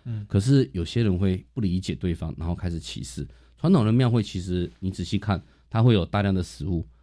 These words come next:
Speaker 1: 嗯。
Speaker 2: 很多的摊商会这因此而赚到钱。
Speaker 1: 嗯。
Speaker 2: 那你所谓的家将阵头，其实大多数时候他们是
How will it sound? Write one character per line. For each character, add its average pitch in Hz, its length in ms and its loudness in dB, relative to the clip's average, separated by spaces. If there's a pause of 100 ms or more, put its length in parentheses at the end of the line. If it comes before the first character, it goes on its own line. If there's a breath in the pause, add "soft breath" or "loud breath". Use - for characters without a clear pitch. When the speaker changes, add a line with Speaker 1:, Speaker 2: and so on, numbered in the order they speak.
(120)
Speaker 1:
嗯。 127 60 -10
Speaker 2:
很 107 100 4
多 156 120 6
的 147 80 4
摊 127 180 2
商 117 160 2
会 113 120 4
这 113 140 -2
因 104 180 4
此 - 260 -4
而 80 160 -4
赚 92 140 0
到 87 160 2
钱。 - 260 -4 (260 loud breath)
Speaker 1:
嗯。 110 120 -8
Speaker 2:
那 156 80 4
你 120 160 6
所 90 180 -2
谓 113 60 4
的 104 100 2
家 98 200 0
将 98 140 2
阵 92 180 0
头， 87 180 -4
其 - 140 -4
实 90 180 -4
大 104 240 -2
多 101 180 2
数 104 140 2
时 90 100 0
候 90 60 2
他 92 80 4
们 90 160 2
是 95 220 -2